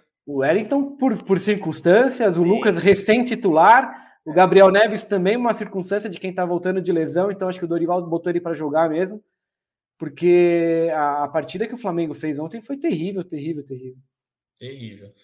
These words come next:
Speaker 2: Mérito do São Paulo também, que te-, teve, teve seus bom, bons momentos no jogo. Mas aí, é, é, voltando aqui, né, sobre o tema jogo contra o Corinthians, o São Paulo tem algumas, alguns problemas aí. O torcedor são paulino que não vem acompanhando muito, vou atualizar pra vocês aqui,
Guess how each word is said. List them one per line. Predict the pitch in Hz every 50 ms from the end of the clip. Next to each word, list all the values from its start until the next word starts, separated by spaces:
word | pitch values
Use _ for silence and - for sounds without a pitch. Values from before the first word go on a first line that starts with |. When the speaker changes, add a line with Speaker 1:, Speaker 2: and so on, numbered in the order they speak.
| _ _ _ _ _ _
Speaker 2:
Mérito | 196 202 202 202 202 - 202
do | 202 220
São | - - 233 208 185
Paulo | 185 180 180 175
também, | 175 175 156 147 147 151 165 165
que | -
te-, | - - 165
teve, | - - - 156 151 160 165 156 139 123 120 120
teve | 147 143 139
seus | - - 151 151 135
bom, | 123 135 151 160 170 170 - - - -
bons | 120 127 165 185 190 185
momentos | - 170 160 156 156 151 151 - -
no | 170 170 -
jogo. | 117 120 117 107 98 104 - - - - - _
Mas | - 202 240 254 285
aí, | 262 247 277 285 262 220 -
é, | 185 185 165 160 151 147 147 - - 151
é, | 151
voltando | 143 196 208 208 190 - 214 220 220 202 175
aqui, | 151 - - 190 202
né, | 196 185 180
sobre | 185 - 175 165 165
o | - -
tema | - 170 175 170 165 156 147 139 131 123 123
jogo | 120 131 160 175 165 165 -
contra | - 175 175 170 170
o | 165
Corinthians, | - 165 143 131 151 196 208 185 - 156 131
o | 143 139
São | - 170 165 165
Paulo | - 180 196 190
tem | - 202
algumas, | 196 190 185 202 214 226 214 202 - - - - _ _ _ _
alguns | - - - 175 233 -
problemas | - - 311 262 190 190 185 180 180 165 151 147
aí. | 151 151
O | 151
torcedor | 180 165 - - - 196 196
são | - 202 196 185
paulino | 202 190 185 185 180 180
que | 180 180
não | 175 175 170 170
vem | 170 170 165
acompanhando | 165 - 165 165 - 165 151 147 147 151 156 151 143
muito, | 143 143 156 214 240 202 - - - 113 107
vou | 117 147 170 190 190 190 202
atualizar | 196 202 - 202 196 190 196 190 175 170 175
pra | 175 180 175
vocês | 180 180 180 - - 165 180 180 180
aqui, | 185 185 - - 156 170 190 185